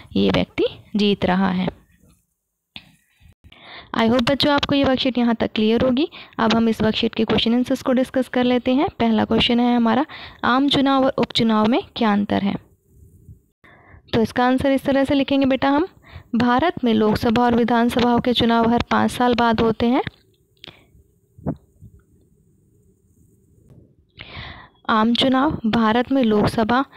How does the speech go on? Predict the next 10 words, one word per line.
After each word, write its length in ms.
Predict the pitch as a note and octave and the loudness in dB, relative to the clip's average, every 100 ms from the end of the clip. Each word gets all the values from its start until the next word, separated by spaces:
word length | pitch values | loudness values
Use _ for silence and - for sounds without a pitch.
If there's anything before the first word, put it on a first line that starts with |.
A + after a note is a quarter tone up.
| - - - | -20 -20 -2
और 160 | B3 B3+ | 0 2
विधानसभाओं 920 | A3 G#3+ G3+ G#3 - G#3+ G#3 G#3 B3 | 2 2 2 0 0 0 2 2 0
के 220 | - B3 | -2 -2
चुनाव 480 | - G#3+ F#3 F#3+ D#4+ - - _ - | 0 0 2 0 -2 -6 -20 _ -4
हर 180 | D#4 | -2
पाँच 280 | E4+ A3 G3+ | 0 0 0
साल 260 | - G#3 G3+ | 0 0 2
बाद 240 | G#3 A#3+ | 2 2
होते 300 | A3 G3 - | 0 0 -2
हैं। 240 | F3 G3 | -2 -2